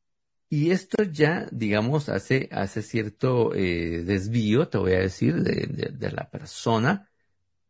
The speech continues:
en la que tiene un poco más de confianza, porque un interno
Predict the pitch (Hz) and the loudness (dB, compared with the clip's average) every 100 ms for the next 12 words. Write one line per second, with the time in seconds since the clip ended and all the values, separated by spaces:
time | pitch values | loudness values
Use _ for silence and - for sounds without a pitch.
0 | _ _ _ _ - 123 104 98 104 - | _ _ _ _ -2 2 2 2 -2 -2
1 | 117 107 98 92 98 101 104 107 113 - | 0 2 0 0 0 2 2 2 0 0
2 | 113 113 139 151 147 143 262 - _ _ | -2 0 4 6 4 2 -4 -6 _ _
3 | _ _ _ _ - 127 107 - 120 120 | _ _ _ _ 2 6 6 4 0 2
4 | 123 123 156 156 185 233 | 2 4 6 6 4 -4